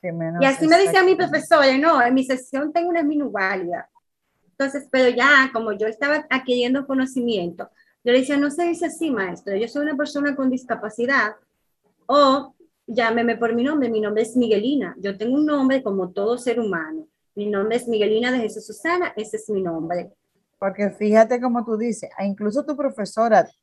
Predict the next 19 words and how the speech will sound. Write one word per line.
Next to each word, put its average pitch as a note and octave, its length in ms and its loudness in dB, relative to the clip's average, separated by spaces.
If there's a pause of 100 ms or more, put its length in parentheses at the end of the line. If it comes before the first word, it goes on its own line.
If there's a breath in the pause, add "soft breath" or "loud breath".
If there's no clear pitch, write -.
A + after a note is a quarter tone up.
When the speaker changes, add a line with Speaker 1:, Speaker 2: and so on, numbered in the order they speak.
(160)
Speaker 1:
trataba G#3+ 640 6
de, D4+ 400 6 (800)
de A#3 180 4
halagarte, A3 840 6 (200)
pero G#3+ 220 4
lo G#3+ 100 8
hacía C4+ 480 4 (300)
a A3+ 120 -2
veces B3+ 380 0
hasta B3+ 340 0 (100)
con B3+ 200 -2
cariño, D4+ 420 4
pero C4+ 180 8
con, B3 240 2
con A#3 200 -6
el A3+ 120 -4
término C#4+ 300 0
no B3+ 140 0
correcto. G#3 680 0